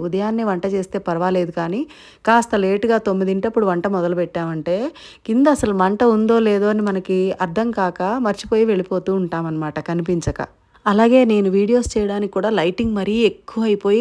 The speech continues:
క్లారిటీ రావట్లేదు. So అందుకని కొంచెం చెక్క అడ్డు పెట్టేశాను అక్కడ. ఇదిగోండి అన్నం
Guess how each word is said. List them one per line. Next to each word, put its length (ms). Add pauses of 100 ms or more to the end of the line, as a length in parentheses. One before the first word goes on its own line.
క్లారిటీ 460
రావట్లేదు. 540 (360)
So 80 (120)
అందుకని 400 (100)
కొంచెం 280 (120)
చెక్క 220 (220)
అడ్డు 220
పెట్టేశాను 540
అక్కడ. 180 (760)
ఇదిగోండి 400 (180)
అన్నం 200